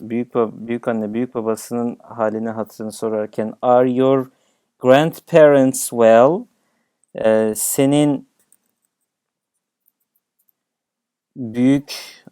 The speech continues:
annen ya da büyük baban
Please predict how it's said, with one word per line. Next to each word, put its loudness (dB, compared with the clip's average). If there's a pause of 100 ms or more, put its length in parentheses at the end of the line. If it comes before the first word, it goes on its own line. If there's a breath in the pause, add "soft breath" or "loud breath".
(120)
annen -2 (840)
ya 0
da 0 (1300)
büyük -8
baban 2